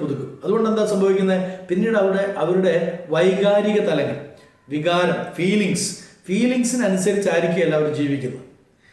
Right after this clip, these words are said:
അവരുടെ യാഥാർത്ഥ്യത്തിനനുസരിച്ചായിരിക്കും ജീവിക്കുക. എന്തെങ്കിലും ഒരു വികാരം കാണുമ്പോൾ, വികാരം കൊള്ളുമ്പോൾ അതിനനുസരിച്ചല്ല. ഈ ജ-, ജഡിക മനുഷ്യനെ സംബന്ധിച്ച്, രണ്ടാമത്തെ മനുഷ്യനെ സംബന്ധിച്ച് വികാരങ്ങളുടെ മേലാണ് ജീവിക്കുന്നത്. അതുകൊണ്ടാണ് ചില ആളുകൾ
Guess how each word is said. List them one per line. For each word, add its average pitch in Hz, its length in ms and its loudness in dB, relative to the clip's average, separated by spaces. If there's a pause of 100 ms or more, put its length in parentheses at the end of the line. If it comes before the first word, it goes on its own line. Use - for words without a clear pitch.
(320)
അവരുടെ 202 240 2 (120)
യാഥാർത്ഥ്യത്തിനനുസരിച്ചായിരിക്കും 175 1300 0
ജീവിക്കുക. 120 380 -8 (680)
എന്തെങ്കിലും 208 360 -2
ഒരു 208 160 0
വികാരം 196 400 2 (240)
കാണുമ്പോൾ, 185 420 0 (100)
വികാരം 175 380 0
കൊള്ളുമ്പോൾ 175 440 0
അതിനനുസരിച്ചല്ല. 160 600 -4 (480)
ഈ - 20 -4 (120)
ജ-, 151 180 -2 (160)
ജഡിക 190 260 2 (120)
മനുഷ്യനെ 196 340 -2
സംബന്ധിച്ച്, 185 320 0
രണ്ടാമത്തെ 190 440 0
മനുഷ്യനെ 190 340 -2
സംബന്ധിച്ച് 180 360 0 (400)
വികാരങ്ങളുടെ 214 760 2
മേലാണ് 175 360 0 (460)
ജീവിക്കുന്നത്. 151 440 0
അതുകൊണ്ടാണ് 180 380 0 (100)
ചില 175 120 2 (100)
ആളുകൾ 180 200 2